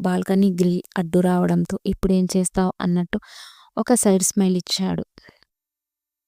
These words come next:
తర్వాత ఏం జరుగుతుందో ఉత్కంఠభరితంగా రొమాంటిక్‌గా సాగే ఈ స్టోరీ మీ ముందుకు రావాలంటే ప్లీజ్ లైక్ చేయండి, షేర్ చేయండి, సబ్స్క్రైబ్ చేయండి.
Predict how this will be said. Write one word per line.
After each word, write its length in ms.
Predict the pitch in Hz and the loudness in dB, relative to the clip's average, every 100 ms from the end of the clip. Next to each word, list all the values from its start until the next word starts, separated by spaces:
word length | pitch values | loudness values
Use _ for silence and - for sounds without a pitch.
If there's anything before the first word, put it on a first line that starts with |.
| _ | _
తర్వాత 340 | 208 190 214 240 | 0 0 2 4
ఏం 180 | 226 208 | 6 6
జరుగుతుందో 500 | 202 202 190 196 196 202 | 6 2 0 -2 0 -2
ఉత్కంఠభరితంగా 840 | - - 196 202 190 - 190 196 | -6 -2 0 2 0 0 0 0
రొమాంటిక్‌గా 680 | - 185 190 208 220 - 208 | 2 2 2 2 0 0 0
సాగే 300 | - 185 185 - | 0 0 0 0
ఈ 80 | 196 | -2
స్టోరీ 360 | - 202 196 190 | 2 2 2 2
మీ 140 | 180 | 2
ముందుకు 300 | 185 180 185 190 | 2 0 0 -2
రావాలంటే 500 | 175 175 180 170 - - - - - - | 0 -2 -2 -4 -6 -10 -16 -18 -18 2
ప్లీజ్ 300 | 233 233 196 | 4 6 4
లైక్ 180 | 190 - | 2 2
చేయండి, 320 | 214 190 196 | 4 4 4
షేర్ 280 | 190 180 170 | 2 0 0
చేయండి, 300 | 190 175 185 | 0 0 -2
సబ్స్క్రైబ్ 500 | - 175 - 180 165 | -4 -6 -4 -4 -4
చేయండి. 420 | 196 175 170 175 | -4 -4 -2 -6